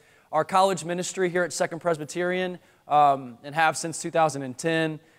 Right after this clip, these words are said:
And, um, and it's a privilege to be here with you, you men this morning.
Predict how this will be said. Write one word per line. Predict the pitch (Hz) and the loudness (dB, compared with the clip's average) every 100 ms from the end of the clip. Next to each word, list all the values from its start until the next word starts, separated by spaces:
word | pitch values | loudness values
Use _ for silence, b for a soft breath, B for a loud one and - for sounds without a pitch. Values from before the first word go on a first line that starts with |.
| b _ | b _
And, | 139 139 131 | -8 -4 0
um, | 127 117 110 98 _ _ | 2 0 -4 -12 _ _
and | 143 156 | -6 -4
it's | 156 | -2
a | 160 | -4
privilege | - 190 185 147 | 0 0 0 -4
to | 143 | -6
be | 147 | -6
here | 170 175 | -2 -2
with | 147 147 | -2 -6
you, | 165 165 | -6 -6
you | 151 180 | -4 -4
men | 185 165 | -2 -2
this | 151 143 | -4 -6
morning. | 156 185 202 170 | -2 2 2 0